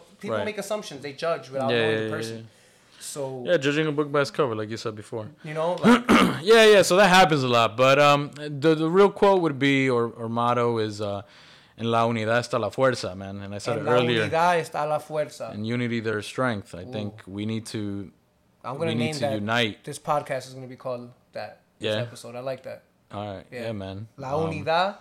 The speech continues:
Speaker 2: la-, "En la unidad está la fuerza."
Speaker 1: "En la unidad
Speaker 2: It's
Speaker 1: está la
Speaker 2: actually,
Speaker 1: fuerza."
Speaker 2: uh, a popular, uh, shout out to my, uh, my fraternity, Lam Theta Phi, Lam Fraternity Incorporated, um, Eta chapter. Um, you know, we're the first n-, um, Latin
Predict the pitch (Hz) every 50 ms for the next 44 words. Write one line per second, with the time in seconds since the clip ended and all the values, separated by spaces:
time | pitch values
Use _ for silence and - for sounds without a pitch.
0 | _ _ - 101 101 85 107 107 104 104 104 104 110 107 107 104 107 117 113 -
1 | - - 101 98 92 - - 107 104 98 - - 78 85 92 - - 131 123 123
2 | 120 120 127 131 135 131 131 139 139 170 180 185 165 - - 156 151 147 135 127
3 | 120 113 107 104 101 95 82 101 101 - 123 120 120 117 123 117 110 107 104 101
4 | 98 92 92 95 95 95 - - - 120 113 117 110 107 - - 117 104 101 98
5 | 95 95 92 90 90 85 69 90 92 92 87 - 90 - - 110 107 104 101 95
6 | 90 92 92 92 90 - - - 98 101 101 101 98 - 101 95 95 - - 110
7 | 101 95 92 92 92 95 - _ _ - - - - - - - _ - 101 101
8 | 101 - 98 - - 104 101 98 95 90 - 107 104 95 - 95 92 92 90 87
9 | 82 - _ _ - 95 95 92 82 80 85 87 92 101 _ _ _ _ _ _
10 | - - 110 107 - 95 - - 104 92 - - 95 92 95 _ _ _ - -
11 | - - - - - _ _ _ _ _ _ - - 98 95 95 92 92 87 85
12 | 85 - - - 127 110 104 101 104 107 101 98 - 117 110 104 - - - _
13 | _ _ 127 110 110 - - 110 104 95 92 90 87 95 - - 104 - 107 101
14 | 104 101 101 101 101 107